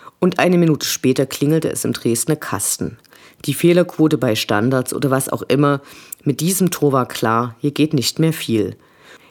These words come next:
Zwei Minuten später besiegelte das drei zu eins die Niederlage in der Oberpfalz.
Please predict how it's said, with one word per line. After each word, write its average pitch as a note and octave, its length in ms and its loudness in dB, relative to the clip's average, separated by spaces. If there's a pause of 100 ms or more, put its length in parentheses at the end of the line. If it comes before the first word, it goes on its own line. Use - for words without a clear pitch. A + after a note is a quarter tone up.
(160)
Zwei F#3+ 220 2
Minuten F3 320 2
später C3 460 0
besiegelte D3 500 0
das - 220 -4
drei B2+ 300 -2
zu - 200 -2
eins C3+ 320 0
die - 80 -6
Niederlage C#3 540 0
in C3+ 100 0
der E3+ 200 0
Oberpfalz. G#2 840 -4